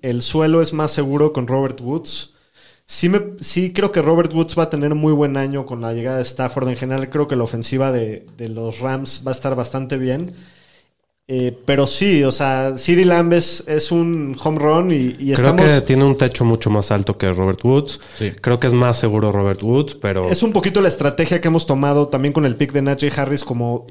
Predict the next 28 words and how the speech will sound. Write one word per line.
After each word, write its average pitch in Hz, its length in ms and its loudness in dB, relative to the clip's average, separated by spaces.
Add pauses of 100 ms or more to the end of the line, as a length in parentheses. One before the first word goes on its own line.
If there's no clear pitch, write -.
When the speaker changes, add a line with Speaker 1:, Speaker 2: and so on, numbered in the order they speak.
(120)
Speaker 1:
irnos 165 320 0
por 151 140 2
esos 156 220 -2
home 156 120 0
runs 156 320 0
que, 123 340 -2 (440)
digo, 135 180 0
sí 160 180 0
tienen 170 280 2
un 160 120 4
riesgo 143 640 2
acompañados, 135 640 0
pero 127 260 0
si 131 220 -2
le 135 140 2
pegamos, 165 840 -2 (540)
tenemos, 131 340 -2
tenemos 175 340 0
muchísimo 175 440 0
upside 151 260 -2
con 131 160 -4
este, 131 300 -4
con 131 120 -4
estos 127 220 -6
picks. 131 220 -4
Entonces, - 520 -4
adelante 143 440 2
con, 107 480 -2